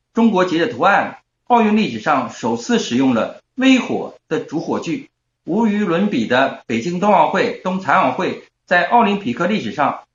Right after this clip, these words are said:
镌刻下了浓墨重彩的一笔。我们作为海外华侨华人，也和国内的同胞一起，一样，为北京冬奥会的成功举办而欢欣鼓舞。在北京冬奥会的闭幕式上，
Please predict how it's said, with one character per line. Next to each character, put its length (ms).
镌 200
刻 140
下 160
了 180
浓 160
墨 240
重 200
彩 240
的 200
一 160
笔。 240
我 120
们 380
作 140
为 140
海 200
外 240
华 220
侨 240
华 160
人， 320
也 160
和 240
国 220
内 180
的 380
同 180
胞 180
一 100
起， 240
一 80
样， 360
为 280
北 240
京 260
冬 180
奥 200
会 180
的 160
成 180
功 160
举 140
办 320
而 160
欢 260
欣 260
鼓 120
舞。 260
在 300
北 160
京 240
冬 120
奥 180
会 280
的 320
闭 220
幕 120
式 200
上， 320